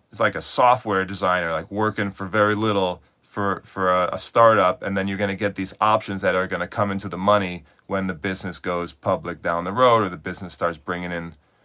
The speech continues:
uh, big dollars, and then you're gonna get paid later. So you're gonna work now and pay later. How do you feel as a parent? Is that a scenario that you could, would even consider? Would you consider, uh, doing that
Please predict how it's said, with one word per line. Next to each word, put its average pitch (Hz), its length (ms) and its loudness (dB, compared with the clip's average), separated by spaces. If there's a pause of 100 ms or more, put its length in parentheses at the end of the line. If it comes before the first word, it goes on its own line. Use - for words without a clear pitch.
(160)
uh, 80 240 -6
big 80 280 -10
dollars, 87 640 2 (360)
and 82 200 -6
then 82 100 -6
you're 85 100 -10
gonna 90 140 -8
get 90 200 -8
paid 104 280 -6
later. 143 420 0 (200)
So - 140 -10
you're 90 100 -6
gonna 90 160 -2
work 104 320 -2
now 95 240 4
and 95 100 -4
pay 113 160 -2
later. 127 180 0
How 127 200 4
do 156 80 -2
you 147 140 -2 (320)
feel 131 240 4
as 101 120 4
a 95 60 -6
parent? 143 540 0
Is 101 100 -8
that 131 300 4 (600)
a 110 80 -4
scenario 113 640 6
that 98 80 0
you 107 100 0
could, 92 220 -8
would 104 160 -2
even 101 220 -2
consider? 127 560 0
Would 98 140 -2
you 208 100 -4
consider, 165 640 0 (540)
uh, 90 200 -4 (120)
doing 202 300 4
that 82 300 0